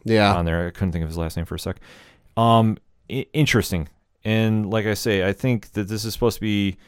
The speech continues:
Speaker 2: um, their, I guess, co-, or, like, covert team. I mean, typically is with X-Force, but
Speaker 1: Yeah.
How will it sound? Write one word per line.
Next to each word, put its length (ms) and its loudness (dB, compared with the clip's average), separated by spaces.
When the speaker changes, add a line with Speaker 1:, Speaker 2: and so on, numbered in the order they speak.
Speaker 2:
um, 640 2
their, 600 2
I 60 -6
guess, 200 -2
co-, 220 -4
or, 160 -4
like, 380 -2
covert 420 0
team. 440 0
I 60 2
mean, 180 2
typically 460 -2
is 140 0
with 120 0
X-Force, 600 -2
but 280 0
Speaker 1:
Yeah. 280 4